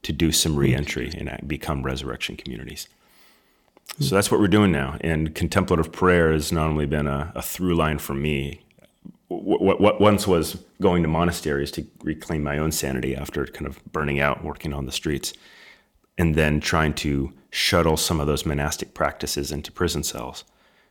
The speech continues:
Speaker 1: through
Speaker 2: Mm-hmm.
Speaker 1: envelopes, and then learning from Ray Leonardini, who did contemplative prayer in a prison. Um, and so it wasn't just like a, a upper middle class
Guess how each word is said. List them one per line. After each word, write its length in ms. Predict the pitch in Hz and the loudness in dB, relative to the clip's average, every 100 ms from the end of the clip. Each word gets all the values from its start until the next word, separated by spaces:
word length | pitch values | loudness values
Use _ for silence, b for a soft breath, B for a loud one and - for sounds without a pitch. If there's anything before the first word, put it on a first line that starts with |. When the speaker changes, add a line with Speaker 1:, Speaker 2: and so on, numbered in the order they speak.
| b b - | b b -12
Speaker 1:
through 240 | - 82 | -4 0
Speaker 2:
Mm-hmm. 120 | 67 | 2
Speaker 1:
envelopes, 500 | 62 64 62 - - 87 - - | 0 0 -2 -6 -10 -12 -20 -12
and 120 | 80 | -6
then 240 | 73 71 78 | -4 -2 -2
learning 220 | 76 76 | -2 -2
from 200 | 76 71 | -4 -2
Ray 120 | 71 | 0
Leonardini, 600 | 69 65 65 78 76 65 71 | 0 -2 -2 0 0 -2 -4
who 220 | 69 73 _ _ _ _ _ _ _ _ _ - | -8 -10 _ _ _ _ _ _ _ _ _ 0
did 280 | 92 76 - | 2 2 0
contemplative 520 | 76 78 71 71 71 | -4 -2 -2 -4 -4
prayer 320 | - 67 62 - | -4 -4 -4 0
in 160 | 87 | 0
a 60 | 73 | 0
prison. 440 | - 64 50 - - b b b b b b _ | -4 -8 -8 -14 -18 b b b b b b _
Um, 340 | - 67 62 - | -8 -8 -8 -8
and 200 | 80 - | -6 -2
so 160 | - 80 | 2 4
it 60 | |
wasn't 320 | 82 80 71 | 4 4 2
just 180 | 76 - | -2 0
like 200 | 69 73 | 0 0
a, 280 | 62 58 73 _ b b b _ _ _ _ _ _ _ _ _ - - | -2 -2 -6 _ b b b _ _ _ _ _ _ _ _ _ -10 -6
a 300 | 64 50 - - | -4 -4 -4 0
upper 220 | 90 87 | 2 4
middle 300 | 80 78 76 | 6 4 4
class 720 | - 80 71 69 - - - | 2 2 4 2 -2 -4 -8